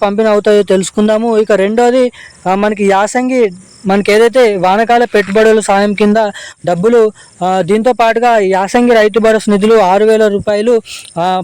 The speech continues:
పంపిణీ అవబోతున్నాయో తెలుసుకుందాము. ఇక మూడోది వచ్చేసి కేంద్ర ప్రభుత్వం నుంచి రెండు వేల రూపాయలు మొత్తం, మొత్తం కలుపుకొని, ఆ, దాదాపు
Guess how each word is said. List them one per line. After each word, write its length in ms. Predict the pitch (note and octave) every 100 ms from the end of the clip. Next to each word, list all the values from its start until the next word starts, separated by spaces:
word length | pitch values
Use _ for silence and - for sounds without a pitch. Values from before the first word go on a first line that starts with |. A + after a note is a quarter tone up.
| -
పంపిణీ 280 | F#3+ G#3+ A#3
అవబోతున్నాయో 560 | G#3 G3 G#3 G#3+ G#3
తెలుసుకుందాము. 720 | G3 F#3 F3 - G#3+ A3 B3 - - -
ఇక 120 | F#3+ G#3+
మూడోది 440 | G#3 A3+ B3+ C4
వచ్చేసి 460 | B3 A3 A#3+ B3+ A#3+
కేంద్ర 340 | A3 A3 A#3+
ప్రభుత్వం 420 | A#3 A3 A3 A3+
నుంచి 260 | A3 G#3 A3+
రెండు 240 | G3+ G#3
వేల 220 | A3 A3
రూపాయలు 520 | G#3 G3+ G#3 G#3+ B3 B3 - - -
మొత్తం, 480 | G3 - C4 A3+ G3
మొత్తం 300 | G3 B3+ B3
కలుపుకొని, 680 | A3 G#3+ - A#3+ B3 A#3+ A#3 - - -
ఆ, 240 | F#3+ G3+ F3+
దాదాపు 640 | G3 A3 A#3+ B3 A#3 G#3